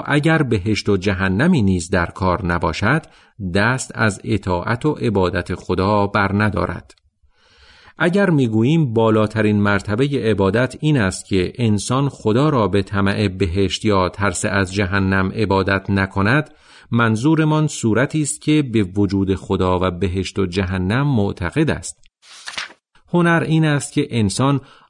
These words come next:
آن عذاب‌های هولناک جهنم را باور داشته باشد و با این وجود حقیقتاً عبادت و اطاعتش برای ترس از آنها نباشد،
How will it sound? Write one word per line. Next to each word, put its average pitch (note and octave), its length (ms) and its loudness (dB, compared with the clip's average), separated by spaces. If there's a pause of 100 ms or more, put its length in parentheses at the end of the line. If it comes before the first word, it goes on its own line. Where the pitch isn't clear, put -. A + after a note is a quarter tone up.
آن C#3 240 2
عذاب‌های A2+ 760 0
هولناک G#2 600 0
جهنم F#2 720 -2
را A2+ 160 2
باور F#2 520 0
داشته F2+ 380 -2
باشد D#2+ 440 -4
و F2+ 80 0
با E2+ 180 0
این F2+ 220 -2
وجود G#2+ 360 0 (340)
حقیقتاً A#2+ 840 0 (100)
عبادت F#2+ 640 0
و F#2+ 140 -2
اطاعتش G2+ 680 -2
برای F2+ 420 0
ترس F2+ 420 -4
از F#2+ 200 -2
آنها F#2+ 340 -2
نباشد، D3 600 0